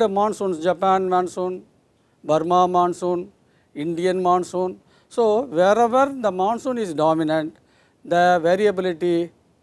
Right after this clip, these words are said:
normally occurs. Under this situation, this weather forecast and agro advisory are very, very important.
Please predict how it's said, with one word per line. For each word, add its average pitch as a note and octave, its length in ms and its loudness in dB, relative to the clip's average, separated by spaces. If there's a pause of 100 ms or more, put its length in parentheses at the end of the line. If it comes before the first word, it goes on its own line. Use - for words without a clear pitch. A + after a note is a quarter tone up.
normally D#3 480 -2 (120)
occurs. - 560 -8 (460)
Under A3 300 2
this A3 220 -4
situation, D#3+ 720 -4 (400)
this D3+ 280 -4
weather D#3 380 -2
forecast F#3+ 720 -4 (140)
and C#3+ 280 -10
agro E3 440 -6
advisory D3 600 -4 (320)
are C#3+ 220 4
very, C#3 220 -2
very D3 160 -2
important. D#3+ 540 -2